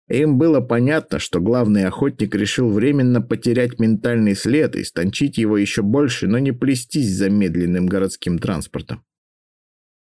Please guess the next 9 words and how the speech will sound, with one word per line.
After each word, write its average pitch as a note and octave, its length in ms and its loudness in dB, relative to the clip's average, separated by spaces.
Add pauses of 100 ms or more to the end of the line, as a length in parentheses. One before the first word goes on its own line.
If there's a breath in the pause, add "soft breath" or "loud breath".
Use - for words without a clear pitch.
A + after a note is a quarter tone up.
(240)
Женя D#3 380 2
облегченно C#3+ 560 2
вздохнул A#2+ 540 2
и G2+ 60 0
чуть - 220 -2
не A2 100 0
воскликнул: A2 680 0
«Слава E3 540 2
богу!» A#2+ 400 2